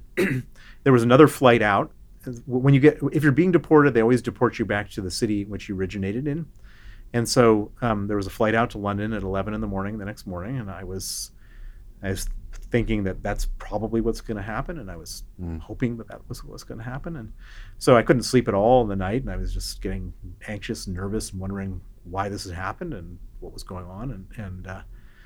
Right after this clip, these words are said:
Speaker 1: the next morning, I, at about nine thirty, I figured this is the time they're go-, if I'm on an eleven o'clock flight, they're probably gonna get me out at nine thirty
Speaker 2: Mm.
Speaker 1: and process me and whatever, stick me in the lounge. And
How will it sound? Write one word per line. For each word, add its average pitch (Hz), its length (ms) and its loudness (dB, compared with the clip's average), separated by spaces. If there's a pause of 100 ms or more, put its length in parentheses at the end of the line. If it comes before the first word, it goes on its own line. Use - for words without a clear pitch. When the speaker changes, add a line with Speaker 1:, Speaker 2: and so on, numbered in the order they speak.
(480)
Speaker 1:
the 107 60 -6
next 110 220 -2
morning, 117 340 4
I, 104 440 -2
at 107 80 -6
about 101 280 -4
nine 120 240 2
thirty, 120 280 6
I 101 40 4
figured 110 240 0
this 127 160 0
is 135 80 -6
the 123 60 -4
time 117 260 -2
they're 107 100 -2
go-, 113 140 -6
if 120 160 -8
I'm 107 160 -8
on 107 80 -4
an 107 60 -4
eleven 127 240 2
o'clock 117 280 0
flight, 107 300 -2
they're 104 80 -8
probably 104 180 -4
gonna 98 140 -6
get 98 160 -8
me 101 100 -8
out 98 180 -6
at 101 60 -12
nine 101 220 -8
thirty 104 260 -4
Speaker 2:
Mm. 104 40 -2
Speaker 1:
and 95 80 -10
process 104 440 -6
me 110 240 -6
and 92 120 -10
whatever, 98 260 -12
stick - 220 -14
me 98 60 -12
in 95 60 -10
the 95 60 -12
lounge. 117 400 -12
And 95 100 -16